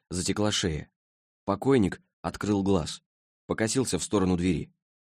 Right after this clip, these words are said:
Подумал, скорее бы уж пришли, что ли. Ожидание было мучительным. Странно. Из Кремля царь примчался в один миг,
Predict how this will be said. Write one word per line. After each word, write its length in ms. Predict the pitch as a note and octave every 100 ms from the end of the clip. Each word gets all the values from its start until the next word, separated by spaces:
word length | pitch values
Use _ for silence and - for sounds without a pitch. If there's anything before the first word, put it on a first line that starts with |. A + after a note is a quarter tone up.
| _ _ _
Подумал, 360 | F2 G#2+ G2+
скорее 340 | F2+ - G#2+ G#2+
бы 80 | F#2
уж 120 | F#2
пришли, 320 | - G2 F#2+
что 200 | - -
ли. 140 | D#2 - _ _ _ _
Ожидание 540 | - E2+ G2+ A2 F2 D#2+
было 240 | F2+ F2
мучительным. 580 | F2 E2 - D2+ C#2+ C2 _ _ _ _ _ _ _ _ _ _
Странно. 340 | - E2 D2+ - _ _ _ _ _
Из 160 | F2+
Кремля 400 | - G#2 A#2 C#3+
царь 240 | - G#2+ A2
примчался 500 | F#2 E2 G#2 G#2+ F#2
в 60 |
один 260 | E2+ E2 G2
миг, 240 | E2+ -